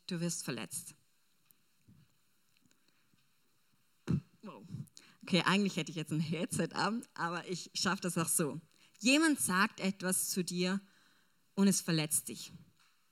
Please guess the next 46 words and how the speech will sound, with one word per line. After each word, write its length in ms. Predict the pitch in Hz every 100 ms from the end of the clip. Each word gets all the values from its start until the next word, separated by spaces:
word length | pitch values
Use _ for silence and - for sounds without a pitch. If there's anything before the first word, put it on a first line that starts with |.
| _ _ _ _ - _ _ - _ _ _ _ -
Es 140 | -
kann 280 | 226 220 233
schon 220 | 226 208
sehr 300 | - 220 254
früh 280 | - 247 247
in 100 | 233
deiner 260 | 196 185
Kindheit 500 | 175 - 247 233 226
passieren, 440 | - 214 - 214 185
im 80 | -
Elternhaus 800 | 202 226 240 190 202 202 202 -
oder 140 | 170
in 100 | 160
der 100 | 156
Schule, 560 | - 214 214 196 190 202 - _ - - -
dass 140 | - 196
man 120 | 190
dir 100 | 175
sagt, 340 | 170 160 -
du 60 | 180
bist 220 | 160 -
zu 120 | -
dick, 360 | 151 196 214 -
du 60 | 170
bist 220 | - -
zu 80 | 156
flach, 380 | - 175 180
du 100 | 175
bist 180 | 175 -
zu 80 | -
klein, 400 | - - 185 185
du 60 | 165
bist 200 | - -
zu 80 |
schwach, 480 | 170 - 185 196 - - _ _ _ _ _
du 100 | 190
bist 180 | 160 -
zu 80 | 185
schlecht 540 | - 196 196 - -
in 120 | 175
der 120 | 165
Schule 520 | 156 - 202 214 202 226 _ _ _ -
und 140 | 190
es 200 | 180 -
trifft 340 | - 170 - -
dich. 260 | 123 -